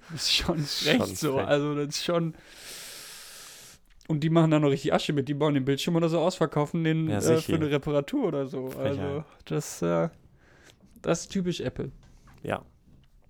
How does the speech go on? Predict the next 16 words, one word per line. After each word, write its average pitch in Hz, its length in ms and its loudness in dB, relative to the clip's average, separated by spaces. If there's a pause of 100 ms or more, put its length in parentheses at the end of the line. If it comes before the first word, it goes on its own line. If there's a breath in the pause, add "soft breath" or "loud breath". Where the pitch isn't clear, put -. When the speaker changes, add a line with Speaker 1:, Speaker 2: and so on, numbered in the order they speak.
(300)
Speaker 1:
Was, 147 460 -4
ähm, 143 380 -2 (160)
untypisch 143 380 -10
Apple 139 260 -8
ist. 143 200 -12 (580)
Speaker 2:
Hm. 98 180 -4 (240)
Speaker 1:
Boah, - 80 -18
die - 80 -16
Überleitung 135 640 -10
heute. 151 260 -10 (200)
Speaker 2:
Wahnsinn. 95 460 -6 (120)
Speaker 1:
<laughs> - 100 0
Also, 151 680 4 (520 soft breath)
das 156 120 0
billige 185 320 4
iPhone. 131 480 -2